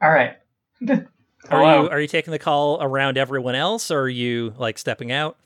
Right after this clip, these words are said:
Speaker 1: I mean, I'm right here.
Speaker 2: <laughs> Okay. That's fair. Um, all right. Uh, a, uh, you hear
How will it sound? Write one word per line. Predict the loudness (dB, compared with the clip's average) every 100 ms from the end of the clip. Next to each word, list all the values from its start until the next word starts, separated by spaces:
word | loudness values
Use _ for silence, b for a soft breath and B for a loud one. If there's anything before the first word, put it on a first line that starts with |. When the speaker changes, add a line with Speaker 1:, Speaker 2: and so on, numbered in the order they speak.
| -4
Speaker 1:
I |
mean, | -2 0
I'm | 0 0
right | -2
here. | 0 0 0 -4 -14 _ _ _ _ _ _
Speaker 2:
<laughs> | _ _ -20 -10 -6
Okay. | -6 -6 -10 _ _ _ _ _ _ _ _
That's | -8 -4
fair. | -2 -2 -6 _ _ _ _ _ _ _ -6
Um, | -2 -2 -2 -8 _ _ _ _
all | -6 -2
right. | -2 -4 -8 _ _ -10
Uh, | -8 -4 -4 -4 -6 -6
a, | -2 0 0
uh, | 0 -2 -4 -14 _ _ _
you | -6 -6
hear | -4 -2 -2 -2 -2 -6